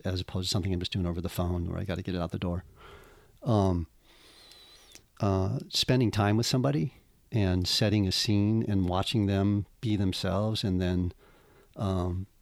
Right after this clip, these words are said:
describing them in action where you're sort of just a fly on the wall, um,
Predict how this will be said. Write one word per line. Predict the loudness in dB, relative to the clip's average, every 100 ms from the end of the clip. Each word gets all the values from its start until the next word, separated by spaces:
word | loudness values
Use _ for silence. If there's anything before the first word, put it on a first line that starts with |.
| -8
describing | -6 -2 -2 0 0
them | 0
in | -2
action | -4 -4 -4 -4 -2
where | -4
you're | -4
sort | -4 -6
of | -6
just | -10 -8
a | -8
fly | -4 -2
on | 0 0
the |
wall, | 0 2 2 0 -4 _ -20 -20 -20 -20 -10
um, | -4 0 0 -2 -4